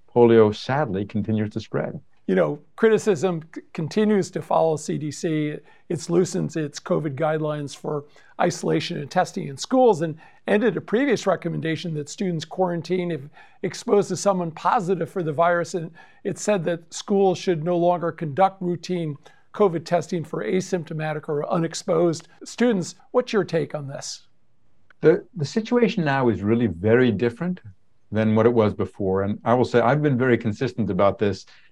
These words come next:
Speaker 1: since M-, March of twenty twenty, that we need to keep the schools open and functioning, because, uh, it doesn't make that much difference in terms of spread of covid, and it makes a huge difference in terms of not just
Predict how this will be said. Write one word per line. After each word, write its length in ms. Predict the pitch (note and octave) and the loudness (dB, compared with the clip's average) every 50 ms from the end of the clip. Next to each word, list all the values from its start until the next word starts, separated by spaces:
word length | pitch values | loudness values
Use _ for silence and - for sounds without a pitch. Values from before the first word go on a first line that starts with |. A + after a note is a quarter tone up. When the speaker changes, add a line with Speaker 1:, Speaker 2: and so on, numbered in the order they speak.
| _ _ | _ _
Speaker 1:
since 360 | - - A2 G#2+ G#2 - - | -4 -2 0 0 0 0 -2
M-, 180 | A2 A#2+ - - - | -2 -2 -2 -4 -2
March 340 | G#2 G#2+ A#2+ B2 A2+ A#2 - | 2 4 6 6 6 4 0
of 80 | F#2+ | -6
twenty 260 | - - A#2 G#2+ G2+ F#2 | -4 -4 -2 -2 -2 -2
twenty, 340 | - - A2+ G#2+ G2 F#2 | -2 0 0 0 0 0
that 120 | E2+ - - | -2 -4 -4
we 120 | B2+ G#2+ | -2 0
need 180 | G#2+ A2+ G#2 A2+ | 0 0 0 -2
to 60 | G2+ | -4
keep 240 | F2 - G#2 G2+ - | -6 -4 -6 -6 -6
the 80 | F#2 | -10
schools 360 | F2+ - - - G2+ F#2+ F#2 G2+ - | -12 -10 -8 -6 -6 -4 -6 -6 -6
open 360 | A2+ F#2+ - - D#2+ D2+ - - - _ _ _ _ - | -6 -6 -6 -8 -12 -12 -14 -18 -20 _ _ _ _ -8
and 180 | G#2 F2+ - | -8 -6 -2
functioning, 480 | - G#2 G2+ G2 - - F#2 F2+ F2 - - - - | -2 -2 -2 -2 -6 -8 -10 -12 -12 -14 -16 -10 -8
because, 380 | G#2+ F#2 - G#2+ G#2 G2+ - - - - - - _ _ _ - | -8 -2 0 2 2 2 0 -6 -14 -20 -20 -20 _ _ _ 0
uh, 220 | G#2 G2+ G2+ - - - | 2 2 2 0 -2 -4
it 180 | - A2+ G#2+ - | -4 -4 -2 2
doesn't 340 | - B2 B2 A#2 D#3 D3 B2+ | 2 4 4 4 2 2 2
make 200 | A2+ A2+ G#2+ G#2 | 2 2 2 0
that 180 | G#2+ A#2 - | -2 -2 -2
much 220 | A#2 G#2 - - - | -4 -6 -6 -2 -2
difference 400 | A2 G#2 - A#2+ A2+ A2 A2+ - | -2 0 2 0 -2 -2 -4 -6
in 100 | A2 F#2+ | -6 0
terms 260 | - A2+ G#2 G2+ F#2 | 2 2 2 2 0
of 120 | F#2 F#2 | -2 -6
spread 580 | - - - - - - G#2+ G2+ A2+ A#2 G#2+ - - | -10 -16 -20 -20 -6 -2 2 2 4 2 2 -4 -6
of 300 | - G#2+ G2 F#2 F2 - - - | -4 -2 -2 -2 -4 -6 -12 -8
covid, 420 | - - A2 A2+ A#2+ D#3 E3+ D#3+ - - _ _ _ - | 0 4 4 4 4 2 -2 -4 -8 -12 _ _ _ -4
and 80 | G#2+ | 0
it 40 | G#2 | 2
makes 240 | G#2 G#2 G2 - F#2+ | 2 0 0 -2 -10
a 40 | F2+ | -14
huge 540 | - - - - - C#3+ D#3 D3+ B2 G#2+ | -14 -16 -18 -6 0 2 4 4 2 2
difference 480 | - G2+ F2+ - - G2 F#2 F2+ - - _ | 0 -2 -4 -2 -6 -8 -8 -8 -10 -10 _
in 120 | A2 G2+ G2 | -8 -8 -2
terms 280 | - A#2 A2 G#2 F#2 | -2 0 0 0 0
of 80 | F#2+ F#2+ | 0 0
not 160 | B2+ D3 D3 | -2 -2 -2
just 200 | - D3+ C#3+ | -4 -8 -10